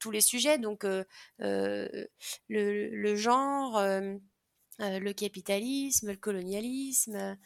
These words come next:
heu, le, l'exploitation de la, de la nature, et c'est, c'est intéressant parce qu'elle arrive effectivement à mêler tout ça, et, mais à le démêler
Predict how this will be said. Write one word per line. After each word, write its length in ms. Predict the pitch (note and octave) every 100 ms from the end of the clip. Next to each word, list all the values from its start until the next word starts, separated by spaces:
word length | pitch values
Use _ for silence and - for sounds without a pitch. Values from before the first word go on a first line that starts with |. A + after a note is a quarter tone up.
| - - _ _
heu, 280 | G3 G3 G3
le, 240 | F#3+ G3 G3
l'exploitation 720 | G3+ G3+ - G3+ G3 F#3+ G#3
de 100 | G3+
la, 240 | F#3+ F#3 F#3+
de 100 | F#3
la 100 | F#3
nature, 560 | F#3 F#3+ - B3+ C4
et 140 | G3 F3
c'est, 360 | - F#3 F3 _ _ _ _ -
c'est 160 | -
intéressant 560 | F#3 F#3 G#3 A3 A#3+ C4
parce 180 | G#3+ F#3+
qu'elle 160 | G3
arrive 300 | F3+ F#3 G#3+
effectivement 480 | G3+ F#3 F#3+ G#3 A3
à 100 | G3
mêler 320 | G3 G3 G#3
tout 160 | G3 G3
ça, 320 | - B3+ D4 - - - _
et, 180 | - - -
mais 220 | G#3+ G#3
à 80 | G#3+
le 140 | A3
démêler 480 | G3 B3+ D4 C#4